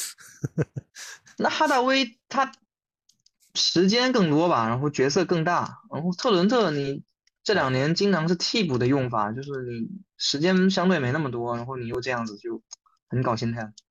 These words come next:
Speaker 1: 哎，就是一个类型的球员嘛，反正就差不多就这样。
Speaker 2: 啊，或者说你这个队，
Speaker 1: 能用。
Speaker 2: 就是猛龙他没有一个更强的主攻手，所以他可能压力也会更大一点。就是比如说哈达威打得不好的时候，你可能就不太关注，因为中卫系统能扛嘛。但猛龙这个队是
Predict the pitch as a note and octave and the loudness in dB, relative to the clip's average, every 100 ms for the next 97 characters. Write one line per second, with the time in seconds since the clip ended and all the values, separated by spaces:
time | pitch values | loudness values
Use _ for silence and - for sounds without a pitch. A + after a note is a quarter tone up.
0 | _ _ _ _ E2+ - D3+ A2+ G#2 C#3 | _ _ _ _ -14 -6 -4 -6 -4 -2
1 | D3 G#2+ G#2 - G2 F#2+ F#2+ - - F2 | -2 -4 -8 -8 -10 -8 -12 -12 -20 -12
2 | A2 A#2 - A#2+ A2 C3 B2+ - C#4 F#3+ | -8 -8 -8 -6 -2 -2 0 2 2 2
3 | A#3 A3+ D#3 B3 G#3+ A3 G#3+ E3 C#3+ F#3 | 2 2 0 2 2 2 2 0 0 0
4 | G3+ F#3 C#3+ C#3 G3 A3 F3 G3+ C#3+ E3+ | 2 4 4 4 2 2 4 4 4 2
5 | F#3+ F#3 C#3+ D3 D3+ A#2 C3+ A#2+ _ _ | 2 2 2 0 0 -2 -2 -6 _ _
6 | _ _ _ _ _ - - D#3 F3 D#3+ | _ _ _ _ _ -20 -2 2 4 4
7 | C3+ B2+ A#2+ D#3+ C#3 C3 C#3 D3 B2 A#2+ | 4 4 2 0 0 0 0 2 2 2
8 | C3+ C#3+ C#3 A#2 G2+ _ - D3+ C3+ C3+ | 0 0 0 -2 -4 _ -6 -4 2 2
9 | D3 D#3+ C#3+ D#3 D3+ A#2 B2+ D3 A#2 A#2 | 2 0 2 2 0 -2 -2 -2 0 0
10 | B2 B2 B2+ A#2+ B2 A#2 C3 B2 B2 C3+ | -4 -4 -6 -6 -6 -4 -4 -4 -2 -2
11 | - B2 F4 - - C#3 - B2+ A2 A#2 | -2 -4 -6 -6 -6 -4 -4 -4 -6 -6
12 | - - A3 _ _ - - _ _ _ | -6 -6 -8 _ _ -20 -20 _ _ _
13 | _ _ - F3+ C#3+ D3 G3+ G3 G3 E3+ | _ _ 0 2 4 4 4 4 4 4